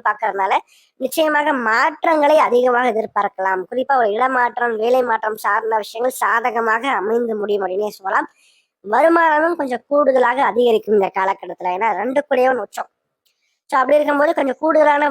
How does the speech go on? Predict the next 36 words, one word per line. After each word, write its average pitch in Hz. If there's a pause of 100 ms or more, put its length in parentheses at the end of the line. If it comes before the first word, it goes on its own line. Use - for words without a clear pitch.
வருமானத்தையும் 254
நீங்க 254
எதிர்பார்க்க 220
முடியும் 226
அப்படின்னே 196
சொல்லலாம். 180 (480)
So 294 (160)
இந்த 320 (180)
மாதம் 311
குறிப்பா 285 (280)
இரண்டு 262
அளவுல 254
ஆதாயங்கள் 247
காத்துட்டு 220
இருக்கு. 262
அது 226 (120)
யார் 233
யார் 233
அப்படின்னு 214
பார்க்கும்போது 233
ஃபர்ஸ்ட் 233
விஷயம் 269 (760)
நான் 226
சொன்ன 262
மாதிரி 269 (120)
மூன்றாம் 269
அதிபதி 247 (300)
மூன்றாம் 247
இடம் 240
வலுவா 226
இருக்கறனால 208
ரத்த 269
பந்தம் 254
சார்ந்த 226
உறவுகள், 220
உடன் 247